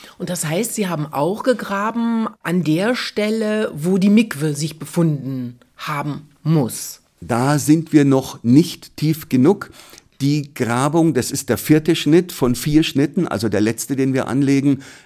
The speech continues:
Speaker 2: ist dort relativ kompliziert. Wir haben den einen Vorteil, wir müssen im vierten Schnitt, wo die Mikwe liegt,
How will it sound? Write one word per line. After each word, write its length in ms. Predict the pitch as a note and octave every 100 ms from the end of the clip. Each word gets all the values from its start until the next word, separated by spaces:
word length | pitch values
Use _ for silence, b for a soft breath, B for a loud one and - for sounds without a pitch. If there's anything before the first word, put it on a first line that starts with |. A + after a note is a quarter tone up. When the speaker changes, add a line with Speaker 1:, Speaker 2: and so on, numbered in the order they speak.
| -
Speaker 2:
ist 300 | D3 - C3
dort 300 | B2+ B2 -
relativ 640 | F#2 G2 C#3 E3+ - D#3+
kompliziert. 840 | - C#3+ C#3 C#3 C#3 D3+ D3+ D#3 b b b b b
Wir 180 | B2 B2+
haben 260 | B2+ C3+ B2+
den 300 | A#2 A#2 -
einen 340 | A#2 C3+ E3+
Vorteil, 640 | D#3+ D#3 D#3+ F3 E3+ F3+ F3+ B B
wir 120 | - B2
müssen 280 | C#3 D#3
im 160 | - G#2
vierten 420 | - C#3+ D3+ E3+
Schnitt, 400 | - E3+ F3+ -
wo 80 | G#2+
die 140 | A2
Mikwe 300 | G#2 B2 C#3+
liegt, 340 | C#3+ E3 -